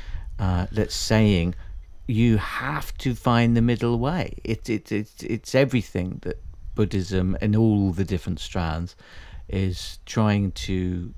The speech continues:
uh, teach us about. It's about balance. 'Cause you,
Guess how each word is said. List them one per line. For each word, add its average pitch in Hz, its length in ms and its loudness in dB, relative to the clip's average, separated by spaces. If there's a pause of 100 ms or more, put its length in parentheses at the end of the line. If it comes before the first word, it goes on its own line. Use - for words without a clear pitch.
(120)
uh, 87 520 -6
teach 127 320 -2
us 95 100 -8
about. 85 300 -4
It's 95 80 -8
about - 240 0
balance. 101 420 4
'Cause 107 180 -2
you, 151 140 4